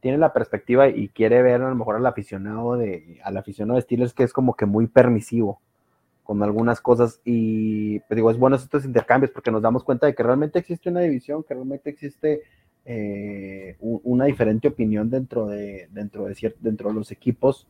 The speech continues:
que hay cierto respeto, que hay admiración, que hay una cuestión que tra-, que transgrede, sí, la rivalidad y que obviamente se busca que, pues, las aficiones, este, eh, eh, compartan esta situación de querer que, pues, sus equipos respectivos ganen,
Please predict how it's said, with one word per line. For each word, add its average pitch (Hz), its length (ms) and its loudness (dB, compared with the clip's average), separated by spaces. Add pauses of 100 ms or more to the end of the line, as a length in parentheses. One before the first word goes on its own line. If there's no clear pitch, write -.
(640)
que 113 100 6
hay 113 100 8
cierto 113 300 6
respeto, 127 640 2
que 117 140 0
hay 113 60 6
admiración, 123 720 2 (560)
que 113 140 4
hay 110 220 6
una 120 260 4
cuestión 110 300 0
que 117 180 -2
tra-, 104 220 2
que 110 140 0
transgrede, 117 500 4
sí, 160 160 4
la 160 120 8
rivalidad 147 500 8
y 180 100 2
que 147 80 0
obviamente 143 360 0
se 143 100 -4
busca 110 380 -4
que, 104 260 -2 (360)
pues, 160 100 -6
las 135 120 -2
aficiones, 123 600 -2
este, 98 320 -8 (320)
eh, 95 680 -18
eh, 95 80 -20
compartan 110 560 4
esta 123 180 -2
situación 104 360 -8
de 117 120 -4
querer 101 300 -2
que, 117 220 0
pues, - 180 -12
sus - 160 -20
equipos - 340 -10
respectivos 117 580 2
ganen, 139 320 6